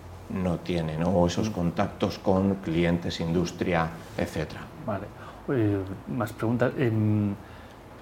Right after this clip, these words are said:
Speaker 2: ¿qué es Ziel Hub?
Speaker 1: Bueno, Ziel Hub es, eh, uno de nuestros proyectos bandera, está conectado con ese concepto de España esperanzada.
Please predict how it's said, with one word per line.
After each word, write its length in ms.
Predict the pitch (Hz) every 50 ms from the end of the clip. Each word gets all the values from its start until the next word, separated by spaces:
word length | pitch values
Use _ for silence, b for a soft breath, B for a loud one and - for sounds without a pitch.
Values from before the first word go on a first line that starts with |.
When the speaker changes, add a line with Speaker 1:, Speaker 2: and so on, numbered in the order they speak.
| - -
Speaker 2:
¿qué 100 | - 156
es 100 | 143 - -
Ziel 160 | - - 123 113
Hub? 240 | - - - 95 - - - - B B B B B B B B B B B -
Speaker 1:
Bueno, 260 | 127 135 127 120 98
Ziel 200 | - 107 131 123
Hub 200 | 123 143 139 143
es, 360 | 151 127 - - - - - 127
eh, 640 | 127 123 117 120 120 120 123 123 123 123 123 120 120
uno 180 | 123 127 131 135
de 60 | 135
nuestros 360 | 135 131 123 - 139 127 117
proyectos 600 | - - 117 110 120 120 120 - 131 120 113 - - B B B B B B - - -
bandera, 460 | 98 92 92 98 107 117 123 135 131
está 240 | 113 - - 123 120
conectado 520 | 123 117 117 120 117 - 120 117 120 113
con 120 | 107 110 110
ese 200 | 113 107 - 120
concepto 560 | 113 120 104 98 - 117 107 - - 117 110
de 220 | 110 107 101 98 - B B B B B B
España 800 | - 95 87 - - - 110 104 107 110 107 101 101 101 101 101 - -
esperanzada. 960 | 104 90 - - - 104 92 90 92 92 92 - 110 113 117 123 127 123 123